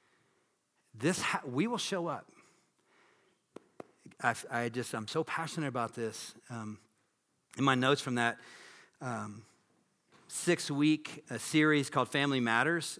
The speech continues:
uh, six years ago, I just had some things in here. I was like, "Oh, that's good. I'm gonna share, stare at it again." I just said,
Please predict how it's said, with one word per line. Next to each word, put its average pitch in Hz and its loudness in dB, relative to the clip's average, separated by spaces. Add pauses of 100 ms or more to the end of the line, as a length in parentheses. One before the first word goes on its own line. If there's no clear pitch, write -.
(120)
uh, 117 -4 (380)
six - -2
years 139 0
ago, 151 0 (460)
I 135 2
just 131 0
had 139 6
some 131 -2
things 131 2
in 135 0
here. 131 4
I - 4
was 117 0
like, 127 -2
"Oh, 233 2
that's 160 0
good. 123 0
I'm 127 -2
gonna 131 -4
share, 120 -4
stare 131 -2
at 123 0
it 117 0
again." 117 0
I 120 2
just 120 -4
said, 123 0